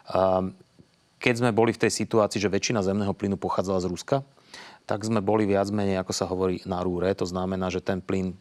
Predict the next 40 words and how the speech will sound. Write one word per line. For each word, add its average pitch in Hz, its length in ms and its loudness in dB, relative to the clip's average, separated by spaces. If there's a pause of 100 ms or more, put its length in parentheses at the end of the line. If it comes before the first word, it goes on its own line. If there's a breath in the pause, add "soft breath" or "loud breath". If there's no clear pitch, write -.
(160)
pretekal 95 400 -2
cez 92 160 -2
nás, 101 180 0
ale 92 140 -2
my 87 100 -6
sme 90 220 -4
z 85 80 -8
neho 87 160 -6
získavali 85 560 -6
ten 101 240 -2
objem, 90 320 -2
ktorý 90 240 -6
sme 90 160 -6
potrebovali. - 560 -12
E, - 20 -20 (1080 loud breath)
momentálne 113 720 2 (160)
väčšina 107 320 0
zemného 101 320 0
plynu 98 320 -4
prúdi 98 240 -4
do 90 160 0
Európy, 95 560 -2
e, 85 320 -6
z - 80 -12
tankerov 92 480 -2
L 85 160 -4
N 87 80 -6
G, 107 240 -2
to 101 80 -2
znamená 90 640 -4 (560 loud breath)
z - 160 -8
L 95 80 4
N 92 80 0
G 92 80 -2
terminálov, 92 640 0
čiže, 90 560 -2
e, 87 400 -6
z 82 80 -8
morského 92 400 -2
pobrežia. 85 720 -6